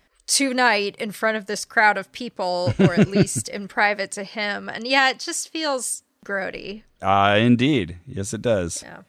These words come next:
Speaker 2: This is so weird. He'll talk about this more later as well, but Bob says that demons may go by the name of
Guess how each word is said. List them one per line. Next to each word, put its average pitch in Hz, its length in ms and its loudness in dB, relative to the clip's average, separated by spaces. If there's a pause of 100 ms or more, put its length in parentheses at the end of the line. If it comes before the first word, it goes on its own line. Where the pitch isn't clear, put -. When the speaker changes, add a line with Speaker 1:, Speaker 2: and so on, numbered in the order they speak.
(180)
Speaker 2:
This 170 240 0
is 226 140 2
so 123 300 6
weird. 101 400 0
He'll 123 180 2
talk 135 200 2
about 107 220 0
this 98 180 -4
more 95 200 2
later 92 300 2
as 85 140 -4
well, 95 220 2
but 92 400 -4
Bob 131 240 4
says 120 480 2 (300)
that 107 340 2 (160)
demons 120 520 4
may 113 240 4
go 120 280 6
by 120 260 4
the 120 160 2
name 135 460 4
of 123 640 4